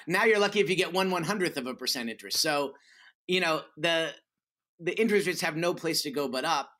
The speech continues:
and that's gonna make bonds bad. So they, they base these target date funds on rules of thumb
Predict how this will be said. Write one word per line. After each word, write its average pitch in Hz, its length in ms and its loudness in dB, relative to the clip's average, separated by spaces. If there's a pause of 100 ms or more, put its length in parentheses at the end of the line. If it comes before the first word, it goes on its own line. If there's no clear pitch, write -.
and 151 160 -2
that's 156 140 -4
gonna 156 160 -4
make 147 280 -2
bonds 135 340 -4
bad. 143 380 -2 (240)
So 175 200 -2
they, 180 320 2 (440)
they 180 140 4
base 220 400 2
these 180 380 -6 (140)
target 190 340 0
date 156 200 -4
funds 156 260 -2
on 143 160 -2
rules 175 260 4
of 147 160 -4
thumb 170 380 0